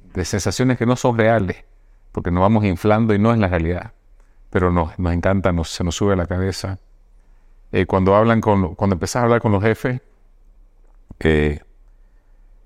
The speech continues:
si lo en-, si lo entendieran de entrada, es, digamos, eh, la reacción sería,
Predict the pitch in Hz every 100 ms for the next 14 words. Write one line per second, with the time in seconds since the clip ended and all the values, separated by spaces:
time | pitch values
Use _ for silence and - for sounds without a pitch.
0 | - _ - _ _ _ - - - 101
1 | 104 - - 110 107 98 101 123 127 117
2 | 104 110 113 120 131 - _ _ - -
3 | - - - - - - 82 82 76 -
4 | - - - - - 90 90 - 107 -
5 | 92 101 101